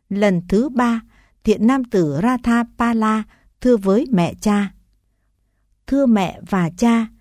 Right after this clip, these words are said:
như con được hiểu lời Thế Tôn thuyết pháp, thời sống tại gia đình thật không dễ gì thực hành phạm hạnh hoàn toàn viên mãn, hoàn toàn trong sạch,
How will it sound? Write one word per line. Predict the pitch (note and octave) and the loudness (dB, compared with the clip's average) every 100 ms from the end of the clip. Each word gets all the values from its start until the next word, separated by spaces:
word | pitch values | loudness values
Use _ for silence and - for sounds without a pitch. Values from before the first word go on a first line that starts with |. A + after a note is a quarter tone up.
| _ _ _ | _ _ _
như | B3+ C#4+ | 2 2
con | C4+ C4+ G#3 | 0 2 2
được | F3 F#3+ | 2 2
hiểu | F#3 D3 | 2 2
lời | D3 F#3 F3 E3+ | 2 2 2 0
Thế | G3 | -2
Tôn | C#4 C4+ B3+ A3+ | 0 2 2 2
thuyết | B3 F4 | 0 -4
pháp, | - C4+ C#4 _ _ _ _ _ - | -2 -4 -4 _ _ _ _ _ -2
thời | A3 G3 E3 | 2 4 2
sống | E3+ G3 C#4+ | -2 -4 -4
tại | - E3+ - | -4 -6 -4
gia | C4+ C4 | -4 -2
đình | G3 F#3 D#3 F3 | 0 2 0 -2
thật | F#3 F3 | -4 -4
không | - B3+ A3+ | -2 0 2
dễ | A3+ E4+ | 0 -4
gì | - F#3+ E3+ - | 0 0 0 0
thực | F#3+ F3 | -2 -2
hành | F#3 E3+ D3+ | -4 -4 -4
phạm | - G#3 - | -4 -6 -2
hạnh | F3+ F3+ F3 - - | -2 -2 -4 -16 -6
hoàn | G3+ E3+ | -2 -2
toàn | - F3+ D3+ C3 | -2 -2 -2 -2
viên | B3+ A#3+ | 2 2
mãn, | G3 E3+ C#4 - _ _ _ - | 2 0 -4 -8 _ _ _ -4
hoàn | A3 G#3 F3+ | 0 0 -2
toàn | F3 G3 D#3+ | -2 -2 -2
trong | - C#4 B3 | -4 -2 -2
sạch, | A3+ F#3+ | -2 -4